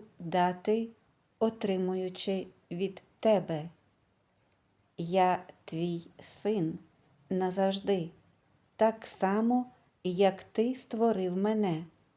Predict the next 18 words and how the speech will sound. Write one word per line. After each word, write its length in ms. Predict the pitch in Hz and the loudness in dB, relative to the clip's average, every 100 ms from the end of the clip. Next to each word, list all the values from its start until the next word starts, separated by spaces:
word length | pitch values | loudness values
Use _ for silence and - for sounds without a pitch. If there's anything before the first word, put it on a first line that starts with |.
| _ _ _ _ | _ _ _ _
бо 400 | 160 156 165 165 - - | -6 0 0 0 -4 -10
великі 600 | 160 165 165 165 165 165 | -4 -2 0 -2 -4 -6
промені 680 | 165 208 240 214 180 175 175 - _ _ _ | -4 -2 0 0 0 -2 -4 -10 _ _ _
назавжди 880 | 196 202 202 196 208 208 208 269 269 - - | 2 4 4 6 4 4 0 -2 -2 -8 2
залишаються 1040 | 220 214 214 214 202 202 202 196 - 190 190 _ - | 4 6 4 0 0 2 2 0 0 0 -2 _ -2
тихими 720 | 277 285 - 202 190 180 180 - - _ _ _ - | 2 2 2 0 2 2 -2 -8 -20 _ _ _ 0
та 340 | 226 226 233 - _ | 6 6 4 -2 _
непорушними 1500 | 220 214 220 262 277 262 262 208 202 - 208 208 202 208 202 - _ _ | 2 4 6 4 2 2 4 4 0 -2 0 0 2 2 0 -6 _ _
у 100 | 196 | 0
мені. 580 | 202 196 202 202 185 165 - _ _ _ _ _ _ _ _ _ _ _ _ | 2 2 2 0 -2 -6 -12 _ _ _ _ _ _ _ _ _ _ _ _
Я 280 | - 175 185 | -8 0 0
хочу 560 | 180 - 185 185 175 - - - | 0 -4 -4 -2 -4 -4 -10 -4
прийти 540 | 180 180 170 - 208 | -2 0 -2 -2 0
до 180 | 208 180 | 2 2
них 380 | 180 180 180 - - | 2 2 -2 -12 -10
у 120 | 185 | -10
тиші 640 | 185 247 233 - - 156 160 _ _ _ _ _ _ | -4 -2 -2 -4 -6 -6 -8 _ _ _ _ _ _
та 280 | 180 175 | 2 4